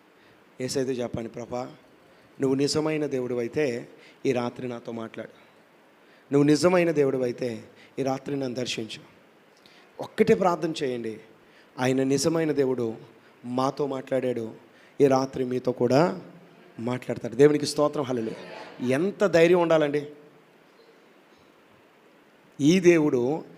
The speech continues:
ఇలా మాట్లాడే దేవుడు, మీరు ప్రార్థన చేయండి, మాట్లాడతాడు అని చెప్పడానికి ఎంత ధైర్యం ఉండాలి. నిజంగా వాళ్ళు అదే చెప్పారు. మా అమ్మగారు అదే ప్రార్థన చేశారు, "అయ్యా, మేము ఎన్నో కష్టాలు ఉన్నాం, ఎన్నో ఇబ్బందుల్లో ఉన్నాం,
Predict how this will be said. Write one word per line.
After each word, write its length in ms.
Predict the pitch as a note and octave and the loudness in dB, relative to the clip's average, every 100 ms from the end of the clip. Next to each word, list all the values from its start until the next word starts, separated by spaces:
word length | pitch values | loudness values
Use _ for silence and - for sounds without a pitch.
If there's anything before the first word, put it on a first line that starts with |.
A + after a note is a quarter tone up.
| - _ | -20 _
ఇలా 260 | C3+ D#3+ F3+ | 2 4 4
మాట్లాడే 680 | C#3+ C#3 D#3 - F#3 F#3+ | 2 -2 -2 2 2 4
దేవుడు, 260 | F3+ E3+ F#3 | 4 2 2
మీరు 180 | G3 D#3+ | 0 -2
ప్రార్థన 540 | - C#3 E3+ D#3+ G#3+ | 0 0 0 2 0
చేయండి, 420 | G#3 G3 F3 E3+ | 0 0 2 2
మాట్లాడతాడు 840 | G3 D#3+ F3+ G3+ G3 G3 F#3 F#3 F#3 - | 2 2 0 4 4 4 2 2 0 -2
అని 100 | E3 | 0
చెప్పడానికి 580 | E3 E3+ F3 E3+ D#3 C3+ - - B2 | 0 2 -2 0 0 0 -2 -12 -6
ఎంత 360 | C#3+ E3 - | -4 -4 0
ధైర్యం 340 | F#3+ E3 F3+ F3+ | 2 4 2 0
ఉండాలి. 360 | E3+ E3 E3 D3+ - - - - - - | 2 2 0 -4 -16 -20 -20 -20 -20 -4
నిజంగా 220 | D3+ G3+ | -2 0
వాళ్ళు 160 | F#3+ F3 | -2 -2
అదే 120 | F3+ | -2
చెప్పారు. 360 | F3+ F3 B2 - - - _ _ _ _ _ | -2 -4 -6 -10 -20 -20 _ _ _ _ _
మా 60 | A2+ | -8
అమ్మగారు 300 | D#3 F3 E3+ | -4 0 0
అదే 160 | C#3+ E3+ | 0 -2
ప్రార్థన 340 | E3 D#3 D#3 | -4 -4 -6
చేశారు, 240 | D3 C#3+ | -6 -6
"అయ్యా, 160 | B2 C3+ | -6 -6
మేము 200 | C#3 B2 | -6 -6
ఎన్నో 360 | B2+ E3 G3 F#3+ | -8 -4 -4 -2
కష్టాలు 440 | - - D#3 B2+ | -4 -6 -6 -6
ఉన్నాం, 360 | A#2+ A#2 - C3 | -6 -12 -14 -10
ఎన్నో 200 | C3+ D#3+ | -4 -4
ఇబ్బందుల్లో 420 | C3+ C3+ C3 B2+ | -4 -6 -6 -8
ఉన్నాం, 160 | B2+ | -12